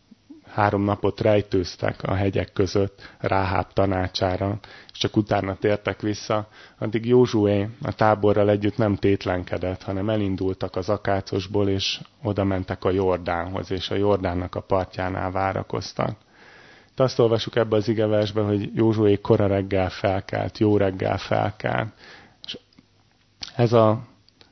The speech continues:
cselekedete Józsuénak nem volt különleges, nem csak ezen a napon kell fel, kelt fel jó reggel, kora reggel, hajnal hasadtakor, hanem minden egyes reggel. És ez a Józsué előképe volt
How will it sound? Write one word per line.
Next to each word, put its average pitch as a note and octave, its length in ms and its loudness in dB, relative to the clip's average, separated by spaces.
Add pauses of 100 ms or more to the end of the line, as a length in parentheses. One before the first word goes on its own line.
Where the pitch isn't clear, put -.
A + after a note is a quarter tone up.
(160)
cselekedete A2+ 720 4
Józsuénak G#2+ 720 2
nem G#2+ 200 0
volt F#2+ 400 2 (340)
különleges, G#2 800 2
nem G#2+ 200 0
csak G2+ 200 -2
ezen G2+ 260 0
a F#2 60 -4
napon F#2+ 420 -4
kell G2 240 -2
fel, G2 400 -2
kelt G2+ 280 -4
fel G2 260 2
jó G#2 260 6
reggel, G2+ 460 0
kora G#2 240 0
reggel, G2 400 -4
hajnal G2+ 420 -2
hasadtakor, G#2 840 -4 (360)
hanem A2 180 -4
minden A2 320 0
egyes F#2 440 -2
reggel. F2+ 540 0 (380)
És - 100 -4
ez B2 160 4
a A2 40 4
Józsué G2+ 680 4 (360)
előképe G#2 720 2
volt F#2+ 500 0